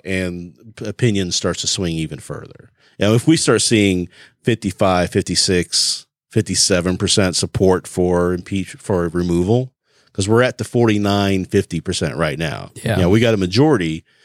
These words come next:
Speaker 1: and that never happened with Clinton. Clinton was always, like, in the thirties.
Speaker 2: Right.
Speaker 1: Uh, so that's why the backlash to Clinton was so much. I don't think the backlash to Trump is gonna be anywhere near that because th-, the number of people who already right now are saying they want him removed from office is the majority of the people in the country.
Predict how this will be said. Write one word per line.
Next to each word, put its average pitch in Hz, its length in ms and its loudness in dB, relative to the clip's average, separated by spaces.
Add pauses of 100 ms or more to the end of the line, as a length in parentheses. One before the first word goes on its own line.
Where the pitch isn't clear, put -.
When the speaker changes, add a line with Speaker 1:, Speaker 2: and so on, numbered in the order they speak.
(140)
Speaker 1:
and 113 140 0
that 131 100 2
never 135 180 2
happened 117 300 0
with 87 80 -4
Clinton. - 340 -4
Clinton 113 280 0
was 104 120 2
always, 107 220 4
like, 92 140 -2
in 90 80 -2
the 80 80 -6
thirties. - 680 -6
Speaker 2:
Right. 92 300 0 (340)
Speaker 1:
Uh, 78 360 -2 (160)
so 110 240 0
that's 123 200 0
why 120 120 2
the 90 100 0
backlash 92 500 -2
to - 60 -18
Clinton 107 260 0
was 92 120 0
so 90 180 0
much. 85 320 -2
I 92 140 -2
don't 151 160 0
think 120 160 -2
the 110 80 -4
backlash 95 460 2
to 85 40 -10
Trump 131 260 -2
is 85 120 -2
gonna 82 160 -2
be 82 180 0
anywhere 101 320 2
near 101 380 2
that 71 280 -4
because 87 600 0 (500)
th-, 113 380 -4
the 95 320 -2
number 107 260 2
of 98 60 -4
people 104 260 -2
who 101 300 0
already 151 480 4
right 117 240 0
now 104 440 -2 (300)
are 98 100 2
saying 95 340 2
they 95 100 2
want 92 220 0
him 95 120 2
removed 87 320 0
from 85 180 -4
office 87 380 -2
is 82 300 -4
the 87 40 -10
majority 85 480 0
of 76 80 -2
the 78 60 -12
people 82 300 -2
in 69 60 -6
the 65 60 -10
country. - 400 -6